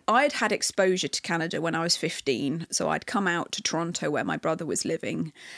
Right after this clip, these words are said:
and I instantly felt I belonged, like, Canadian people were my people. And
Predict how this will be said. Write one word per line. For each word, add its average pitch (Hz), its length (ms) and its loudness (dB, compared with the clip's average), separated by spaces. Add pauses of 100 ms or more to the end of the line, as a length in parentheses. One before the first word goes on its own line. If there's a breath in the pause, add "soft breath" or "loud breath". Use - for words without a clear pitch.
(300 loud breath)
and 175 420 2
I 170 280 2
instantly 170 720 2
felt 156 440 2
I 160 140 0
belonged, 160 640 0
like, - 200 0
Canadian 165 480 0
people 156 340 -2
were 143 120 2
my 151 280 0
people. 254 560 0 (720 loud breath)
And 165 380 0